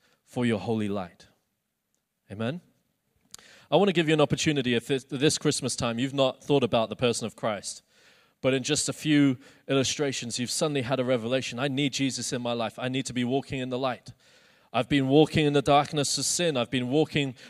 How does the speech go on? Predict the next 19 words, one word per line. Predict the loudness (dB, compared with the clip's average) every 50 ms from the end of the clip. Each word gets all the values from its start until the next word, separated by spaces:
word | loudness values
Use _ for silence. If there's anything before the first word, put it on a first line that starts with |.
| -6
thinking | -2 -2 -2 0 -2 -2 0
that | -2 -2 -2
God | -2 0 0 0 0
was | 0 -2 -2 -2 -4
terrible, | -4 -6 -2 0 0 0 0 0 -2 -4 -6 -10 _ _ _ _ -20 _ _
when | -6 -4 -2 -2
in | -4 -4
fact | -4 -2 -2 -2 -2 -6 -6
God | -2 0 0 2 2
is | 2 0 0 -2 -6
good | -4 -2 -2 -2 -2 -4 -8 -10
and | -10 -10 -8
he | -6 -6
wants | -4 -2 -2 -2 -2 -4 -8
to | -8 -8
show | -8 -4 -2 -2
you | -2 -2 -2 -4
his | -6 -8 -8
goodness." | -10 -12 -14 -14 -16 -18 -18 -18 -18 -18